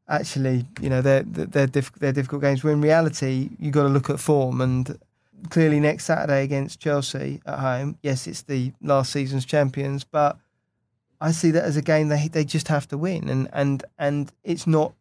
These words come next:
it's not implausible. It's not like Chelsea are going for the title. Chelsea is struggling for a bit of form at the moment as well. I've got a feeling they're gonna be okay. That's, that's my belief, and, uh, I think it's gonna be tight.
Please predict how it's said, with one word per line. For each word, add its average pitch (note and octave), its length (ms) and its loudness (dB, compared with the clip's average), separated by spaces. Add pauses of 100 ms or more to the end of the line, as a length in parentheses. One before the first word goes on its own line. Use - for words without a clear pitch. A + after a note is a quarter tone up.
it's - 160 -6
not D#3+ 120 2
implausible. D3+ 540 0
It's D3 120 -8
not D#3 120 4
like D#3 160 2
Chelsea D3 280 0
are C#3 40 2
going C#3+ 280 2
for C3+ 120 -4
the C3+ 80 -8
title. C#3 600 0 (340)
Chelsea D#3 400 2
is C3+ 140 0
struggling C#3 340 2
for C3+ 100 -2
a C3 40 -2
bit C3+ 100 -2
of C3 100 -2
form C3 240 0
at B2+ 60 -2
the C3+ 60 -4
moment C3 320 0
as C3 100 -6
well. C#3+ 380 2 (640)
I've E3 140 4
got G3 140 4
a F#3+ 60 4
feeling F#3 280 2
they're E3+ 100 4
gonna D#3+ 180 2
be D#3 120 2
okay. C3+ 380 0 (100)
That's, C#3 300 -2
that's - 320 0
my C#3+ 160 0
belief, C3+ 560 -6
and, C3+ 360 -6
uh, C3 220 -4
I C3 40 -4
think C#3+ 180 -12
it's D3 100 -16
gonna C#3+ 160 -10
be C3+ 80 -12
tight. E3 400 0